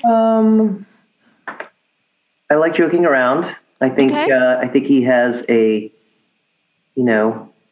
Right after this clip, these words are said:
Speaker 1: playful personality, which I think
Speaker 2: Mm-hmm.
Speaker 1: is, is similar to me. He doesn't make a lot of bad decisions like Ross, at least. <laughs>
Speaker 2: Can you tell us about yourself? Just a little bit of yourself.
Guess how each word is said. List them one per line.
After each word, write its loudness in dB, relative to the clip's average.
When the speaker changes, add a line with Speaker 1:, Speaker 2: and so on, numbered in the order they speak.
Speaker 1:
playful 0
personality, 0
which -6
I 2
think -2
Speaker 2:
Mm-hmm. -2
Speaker 1:
is, 0
is -16
similar 0
to -4
me. -2
He -4
doesn't 0
make -2
a 0
lot 0
of -4
bad 0
decisions -4
like -6
Ross, -2
at -12
least. -6
<laughs> -12
Speaker 2:
Can -8
you -6
tell -6
us -6
about -4
yourself? -6
Just -10
a -2
little -4
bit -6
of -6
yourself. -4